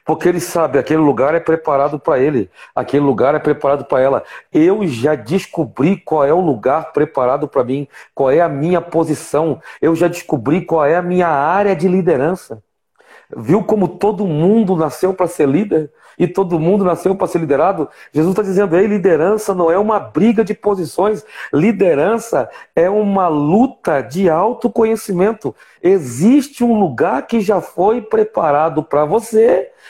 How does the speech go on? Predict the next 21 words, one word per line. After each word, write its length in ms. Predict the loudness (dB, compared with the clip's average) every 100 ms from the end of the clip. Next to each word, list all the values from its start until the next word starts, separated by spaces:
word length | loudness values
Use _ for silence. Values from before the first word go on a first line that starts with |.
| -20 -2
e 120 | 2
este 300 | 2 2 -2
lugar 440 | -2 0 0 0 -2
Deus 380 | 0 0 2 0
já, 380 | 0 0 -2 -6 -10 -14 -14
já 260 | -4 -2 0
determinou. 760 | 0 0 0 2 0 -2 -6 -10 -2
Então, 920 | 0 0 -4 -6 -2 0 0 -4 -14 _ _ _ _ _ _ _ _ _ -4
o 300 | -2 -4 -4
que 200 | 0 2
você 760 | 2 0 -2 0 2 2 -2 -14 _ -6
nasceu 760 | -2 -2 -4 0 2 2 0 -10 _ -4
pra 160 | -4
fazer 640 | -2 -2 0 0 -2 -10 _ _ _ _ _
já 180 | -2 -2
está 300 | -2 -4 -4
pré-determinado." 840 | -2 -2 -2 -4 -4 -4 -6 -8 _ _ _ _ _ _ _ _ _ _ _ _ _ _ -8
O 120 | -8
que 160 | -4 -6
você 260 | -4 -4
nasceu 680 | -4 -4 0 2 2 0